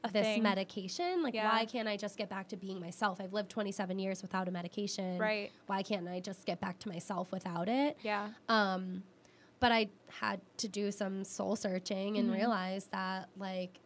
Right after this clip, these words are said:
Speaker 2: even if I have to take this tiny little pill every single day,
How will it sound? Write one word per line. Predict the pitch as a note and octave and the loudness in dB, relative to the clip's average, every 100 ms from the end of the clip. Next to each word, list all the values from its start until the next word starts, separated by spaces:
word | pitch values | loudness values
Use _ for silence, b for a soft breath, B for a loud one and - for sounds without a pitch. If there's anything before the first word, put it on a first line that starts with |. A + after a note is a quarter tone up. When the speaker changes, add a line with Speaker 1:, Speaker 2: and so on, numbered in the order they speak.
| - - - - - - - - - - _ - - | -20 -20 -20 -20 -20 -20 -20 -20 -20 -20 _ -20 -12
Speaker 2:
even | A#3 G#3+ A#3 | -6 0 0
if | A3 | 2
I | G#3 | 2
have | G3 G3 | 2 -2
to | G3 | 0
take | G#3 F#3+ | 0 -2
this | G3 F#3 | -2 -4
tiny | - G3 F#3+ F#3+ | -4 -4 -2 -2
little | F#3 | -2
pill | F3+ G3+ F#3+ | -2 -2 0
every | F#3+ F#3 F#3+ | 0 -2 -4
single | G3+ F#3 | -4 -4
day, | F3+ F3 F#3+ A3+ | -2 -2 0 0